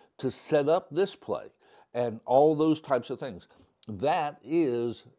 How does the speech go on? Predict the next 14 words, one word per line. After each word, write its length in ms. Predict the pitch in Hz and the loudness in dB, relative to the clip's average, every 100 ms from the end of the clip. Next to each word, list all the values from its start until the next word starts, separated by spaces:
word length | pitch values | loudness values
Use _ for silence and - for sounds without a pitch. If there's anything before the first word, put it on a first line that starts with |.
| _ _ - | _ _ -8
an 160 | 123 127 | -6 -6
agenda. 520 | 120 139 139 87 - _ _ _ _ _ _ _ _ _ - - | -4 -2 -4 -8 -16 _ _ _ _ _ _ _ _ _ -20 -6
They 180 | 117 110 | -4 -2
have 260 | 120 117 | -2 -4
an 80 | 120 | -4
agenda. 440 | 113 107 127 98 - - _ | -6 -6 -8 -8 -16 -20 _
The, 180 | 110 113 - - | -6 -6 -6 -10
the 80 | 98 | -10
purpose 580 | - 202 226 127 107 - - | -2 2 2 2 -4 -8 -8
is 140 | 117 | -8
to 120 | - | -8
score 320 | 104 - 151 | -12 -2 0
the 120 | 113 107 | 0 -2
touchdown. 500 | 156 139 - 90 | -4 -4 -4 -10